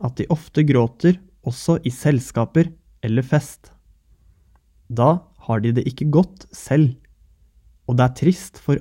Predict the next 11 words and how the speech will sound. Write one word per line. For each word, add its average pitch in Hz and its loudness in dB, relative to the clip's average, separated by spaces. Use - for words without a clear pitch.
andre 135 2
når 123 2
de 120 4
gråter. 120 0
I 123 -2
selskaper 160 2
skal 110 -6
vi 131 0
ha 113 0
det 131 0
hyggelig. 147 2